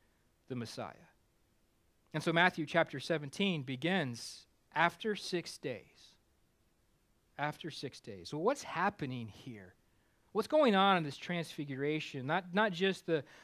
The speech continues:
the, the transformation, the metamorphosis of Jesus' physical features,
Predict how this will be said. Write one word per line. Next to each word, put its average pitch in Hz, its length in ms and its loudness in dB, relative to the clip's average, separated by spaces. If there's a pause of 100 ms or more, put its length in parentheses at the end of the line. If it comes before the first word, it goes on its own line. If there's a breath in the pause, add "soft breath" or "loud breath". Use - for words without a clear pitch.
(120)
the, 151 240 2
the 147 80 -2
transformation, 175 1040 0
the 139 80 -2
metamorphosis 165 840 -2
of 135 100 -8
Jesus' 151 540 -4
physical 180 520 0 (200 soft breath)
features, 202 720 2